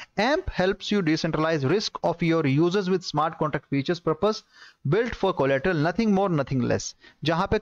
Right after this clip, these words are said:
collateral as a services, extensible and open source की बात की गई है, नॉन इन्फ्लेशनरी है, एसेट एग्नोस्टिक्स की यहाँ बात की गई है और इसके साथ अगर हम देखते हैं, यहाँ पर इसके मल्टीपल कोलैबोरेशंस हैं, जिसमें बहुत बड़े-बड़े प्रोजेक्ट हैं, जैसे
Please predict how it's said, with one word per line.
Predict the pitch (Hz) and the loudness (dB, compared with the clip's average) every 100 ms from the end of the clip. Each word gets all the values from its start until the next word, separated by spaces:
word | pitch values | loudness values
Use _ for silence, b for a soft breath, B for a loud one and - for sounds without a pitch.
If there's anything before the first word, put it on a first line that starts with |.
| 170 | 2
collateral | 160 170 214 190 151 | 2 2 2 2 2
as | 147 | 0
a | |
services, | - 165 190 214 - - - | 2 2 2 0 -4 -8 -8
extensible | - - 208 190 214 190 | -6 -2 0 0 0 0
and | 156 | 0
open | - 156 - | 0 -2 0
source | 160 160 | -2 0
की | 175 | 0
बात | 170 165 | 0 0
की | 175 | 0
गई | 175 175 | 2 2
है, | 196 208 B B - | 2 -2 B B 0
नॉन | 151 190 214 | 2 2 2
इन्फ्लेशनरी | 165 139 151 - 175 185 | 0 2 0 2 2 2
है, | 175 220 240 b b _ | 2 0 -2 b b _
एसेट | 196 208 277 240 - | -4 -2 -2 -2 -2
एग्नोस्टिक्स | 165 151 156 - 220 - | 0 2 0 0 -4 -2
की | 202 | 0
यहाँ | 170 160 | 0 0
बात | 151 143 | -2 -2
की | 151 | 0
गई | 143 151 | 2 2
है | 156 214 B B B | 2 0 B B B
और | 175 196 | 0 0
इसके | - 214 | 0 -2
साथ | 208 185 | 0 0
अगर | 180 180 190 | 0 0 0
हम | 165 | 2
देखते | 156 - 190 | 0 0 -2
हैं, | 190 254 B B B 147 | 0 -2 B B B -2
यहाँ | 151 196 | 2 2
पर | 208 226 - | 2 0 0
इसके | 196 - - 208 | -2 -2 0 -2
मल्टीपल | 131 117 147 185 233 226 214 | -2 0 0 2 0 0 0
कोलैबोरेशंस | 175 147 143 151 160 233 202 208 | 2 2 2 2 0 0 0 0
हैं, | 226 180 | 0 0
जिसमें | 156 190 175 | -2 -2 -2
बहुत | 131 151 175 | 0 0 0
बड़े-बड़े | 156 156 156 156 | 0 0 0 0
प्रोजेक्ट | 135 123 151 - | -2 -2 -2 -2
हैं, | 185 | -2
जैसे | 156 160 | 0 -2